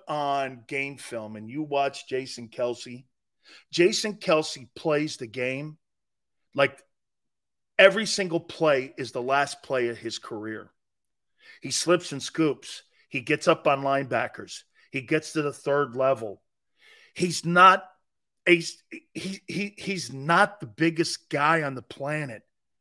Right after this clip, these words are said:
but he plays so strong, and he's that raw bone country guy,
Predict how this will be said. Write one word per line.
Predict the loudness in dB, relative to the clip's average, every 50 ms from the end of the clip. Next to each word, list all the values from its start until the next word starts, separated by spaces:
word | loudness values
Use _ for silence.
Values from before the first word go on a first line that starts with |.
| _ _ _ _ _ _ _ _ -4
but | -4 -4
he | -4 -8 _
plays | -16 -8 -2 2 2 2 2 2 -2 -4
so | -4 -4 -4 -4 -4
strong, | -6 -8 -8 -10 -8 -4 0 2 2 4 4 2 0 -2
and | -6 -8
he's | -10 -10 -10
that | -10 -10 -10 -8 -4
raw | 2 4 4 4 4
bone | 2 0 -2 -2 -2 -6 -10
country | -12 -10 -8 -8 -8 -8 -10 -12 -12 -12
guy, | -12 -10 -8 -8 -8 -8 -10